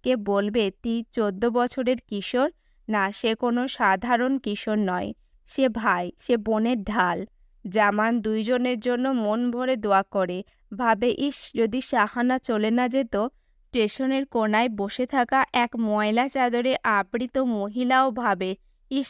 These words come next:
আমি যদি না চলে যেতাম, আমি যদি জামানের সংসার ছেড়ে যাওয়ার ভুল না করতাম।" সে তাকিয়ে থাকে দোয়া করে তিত্তরির জন্য মন ভরে।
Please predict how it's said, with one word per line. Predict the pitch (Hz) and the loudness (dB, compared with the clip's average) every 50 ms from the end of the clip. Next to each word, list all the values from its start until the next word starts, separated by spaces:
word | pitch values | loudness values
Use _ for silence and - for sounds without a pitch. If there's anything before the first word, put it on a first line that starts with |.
| - - | -4 -2
আমি | - 226 214 226 240 247 | 0 2 2 2 0 0
যদি | 226 247 240 220 269 254 | 2 0 0 2 0 0
না | 214 208 208 202 214 | 2 2 2 2 0
চলে | - - 247 247 254 254 | 0 -2 -2 0 0 0
যেতাম, | 233 262 254 247 - - 190 185 202 254 - _ _ _ _ _ | 0 0 -2 -2 0 -2 -2 0 -2 -6 -8 _ _ _ _ _
আমি | - 214 214 226 226 220 | -4 -2 0 0 0 0
যদি | 233 233 220 240 247 | 0 -2 -2 -2 -2
জামানের | 214 220 220 208 202 208 214 214 226 233 247 | 0 0 0 2 2 2 0 0 0 -2 -4
সংসার | - - 269 240 233 254 262 - 277 254 254 | -2 0 0 2 2 0 0 -2 -2 -2 -2
ছেড়ে | - - 277 233 262 247 | -4 -4 -4 -2 -2 -2
যাওয়ার | 202 - 214 196 196 202 208 220 233 | 0 2 2 4 4 4 2 2 0
ভুল | 220 - - 269 247 214 | -2 -4 -4 -2 0 0
না | 214 208 196 202 | 0 0 0 -2
করতাম।" | 208 - 262 247 240 - - - 190 196 226 285 - _ _ _ _ _ - | -2 -2 -2 -2 -2 -2 -4 -2 -2 -2 -2 -6 -8 _ _ _ _ _ -12
সে | - - 240 233 | -4 0 0 0
তাকিয়ে | 233 - 226 202 208 208 _ - 247 247 247 247 | 2 4 2 2 2 0 _ -2 0 0 0 0
থাকে | - 277 214 208 - - 202 196 190 | 0 -2 -2 -2 -2 -4 -4 -4 -2
দোয়া | 185 202 214 208 208 220 220 | -2 0 4 4 4 4 2
করে | - - 254 247 208 202 226 240 - - | 2 0 0 2 2 0 -2 -4 -4 -6
তিত্তরির | 233 220 214 - _ - 240 247 233 247 254 214 | -6 -6 -6 -6 _ 0 0 2 2 0 -2 0
জন্য | 214 247 247 254 254 262 269 | 0 2 2 4 4 4 4
মন | 285 269 233 214 214 214 220 214 | 2 2 2 2 2 2 0 0
ভরে। | 202 202 220 196 185 185 | 0 0 0 0 0 -2